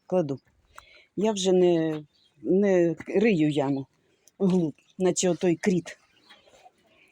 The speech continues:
Мені так зручно. Але я ж кажу, це для півдня України. Це південь. Я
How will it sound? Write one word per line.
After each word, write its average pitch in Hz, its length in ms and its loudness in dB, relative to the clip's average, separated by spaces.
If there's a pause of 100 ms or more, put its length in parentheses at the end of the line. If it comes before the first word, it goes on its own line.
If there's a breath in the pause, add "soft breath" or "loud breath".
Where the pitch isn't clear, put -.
(2000 soft breath)
Мені 254 200 6
так - 340 -2
зручно. 156 680 -2 (1080 loud breath)
Але 185 180 4
я 190 80 4
ж - 100 -4
кажу, 165 240 -4
це 269 320 0
для 190 380 -2
півдня 180 380 -2
України. 165 920 -4 (1400)
Це - 180 -6 (100)
південь. 156 440 -4 (180)
Я 180 160 -2